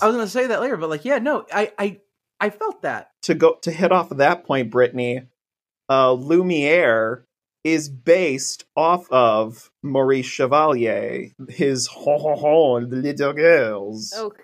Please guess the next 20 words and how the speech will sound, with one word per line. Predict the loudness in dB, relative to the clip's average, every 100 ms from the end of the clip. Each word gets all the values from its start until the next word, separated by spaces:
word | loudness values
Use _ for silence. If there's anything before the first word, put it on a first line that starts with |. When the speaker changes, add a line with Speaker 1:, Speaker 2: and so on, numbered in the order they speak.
| -12
Speaker 2:
So, | -2 2 2 2
Speaker 3:
Oh, | 0 -2
God. | -8 -10 -8 -10 -14 -20 -20 _ _
Oh, | -6 -4 0
Speaker 2:
you | 2 4
know. | 6 4 2 -2 -8 0
Speaker 3:
God. | 0 4 0 2 -2 -2 -14 -20 -20
Speaker 2:
<laughs> | -20 -20 _ -10
Speaker 3:
Jesus | -8 -6 -10 -20
Christ. | -20 -18 -14 -12 -14 -16 -20 _
That | 2 2
made | 0 -6 -4
me, | -6 -8 0
that | 2 2
opening | 0 -4 -8
song | -8 -6 -6 -6 -10
made | -10 -10
me | -12 -14 -18 -20 _ _ _ -8
incredibly | -6 -4 -4 -4 -4 -6
uncomfortable. | -8 -10 -16 -18 -18 -16 -16 -18